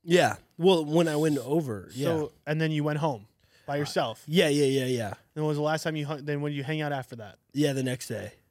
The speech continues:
Speaker 2: There was no cool down period. The fuck you talking about?
Speaker 1: That was the day.
Speaker 2: There is not a cool, you can't call it a cool down period when you weren't, uh, together for eight hours.
Speaker 1: Well, I think it,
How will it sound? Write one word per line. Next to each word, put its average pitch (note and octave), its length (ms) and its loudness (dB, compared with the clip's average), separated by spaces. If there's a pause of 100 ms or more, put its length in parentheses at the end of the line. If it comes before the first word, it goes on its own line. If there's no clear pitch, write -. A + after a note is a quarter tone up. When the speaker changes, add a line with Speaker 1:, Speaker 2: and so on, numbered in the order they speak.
(260)
Speaker 2:
There D#3+ 120 -2
was G3+ 240 4
no E3+ 140 -2
cool - 180 -8
down A2+ 160 -8
period. B2+ 240 -10
The D#3+ 80 -4
fuck G3 320 0
you F#3+ 60 -4
talking F#3+ 420 -2
about? A2+ 280 -10
Speaker 1:
That D3 160 2
was E3+ 200 4
the E3 120 0
day. F3 140 0
Speaker 2:
There A3 160 8
is A#3 100 2
not C#4 160 4
a A3+ 60 0
cool, C#4+ 400 4
you B3 60 -4
can't E4+ 200 0
call D4+ 200 4
it - 20 2
a G#3+ 60 0
cool C#4 300 2
down B3+ 200 6
period A#3 200 2
when A3 100 4
you G#3+ 80 2
weren't, A#3 220 4
uh, F#3+ 120 2
together F3+ 340 2
for F#3+ 140 -4
eight G3+ 140 4
hours. F3+ 500 2 (840)
Speaker 1:
Well, F3+ 220 4
I E3+ 160 0
think A3 220 -2
it, G3+ 160 -6